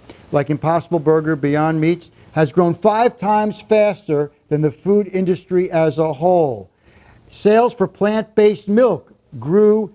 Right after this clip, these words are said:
and now takes thirteen percent of the whole industry, while dairy sales shrunk three percent. Dairy cheese flatlined in growth, but plant-based alternatives to cheese grew at nineteen percent. It s-,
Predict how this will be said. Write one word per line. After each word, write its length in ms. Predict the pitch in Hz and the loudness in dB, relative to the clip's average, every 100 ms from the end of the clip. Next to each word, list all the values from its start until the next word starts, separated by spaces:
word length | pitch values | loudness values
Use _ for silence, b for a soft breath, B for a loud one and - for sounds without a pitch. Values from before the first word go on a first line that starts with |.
| - | -8
and 160 | 156 170 | -4 -2
now 200 | 185 214 | -2 -2
takes 480 | - 180 202 196 | -4 -2 -2 -2
thirteen 420 | - 208 214 196 202 | 0 0 0 -6 -4
percent 400 | 202 - 196 196 | -6 -4 -4 -2
of 80 | |
the 100 | 175 | -2
whole 220 | 156 185 190 | -2 0 0
industry, 480 | 190 214 208 - 175 | -2 -2 -2 0 0
while 220 | 156 151 | 2 0
dairy 500 | 120 165 247 247 185 | 0 0 2 2 0
sales 480 | - 165 165 175 - | -2 -2 0 -2 -6
shrunk 440 | - - 262 247 | -14 -4 -2 -2
three 200 | - 160 | -4 -4
percent. 580 | 143 143 135 - 139 113 - b b | -2 -2 -2 -2 -4 -4 -10 b b
Dairy 360 | - 196 214 208 | 0 4 4 2
cheese 680 | 208 - 247 262 202 185 - b - | -2 -2 0 2 0 -2 -8 b -8
flatlined 760 | 185 214 311 - 180 160 156 | -2 0 0 -2 0 0 0
in 180 | 143 139 | 0 -2
growth, 400 | 123 151 175 196 _ | 0 2 2 -2 _
but 180 | - 151 | -6 -6
plant-based 1080 | - 196 214 208 - - - 220 254 220 - | -2 -2 0 -4 -10 -10 0 2 2 0 -4
alternatives 720 | - 165 165 214 277 208 185 | -2 -2 -2 -2 0 2 0
to 80 | - | -2
cheese 460 | 151 - 175 175 165 b - | -8 -2 0 0 -4 b -2
grew 240 | 165 180 | 0 2
at 100 | 165 | 0
nineteen 560 | 156 190 190 - 156 131 | -2 0 -2 -4 -6 -4
percent. 500 | 135 117 143 123 - b b b | -6 -4 -4 -6 -8 b b b
It 140 | 151 135 | -4 -4
s-, 140 | - | -6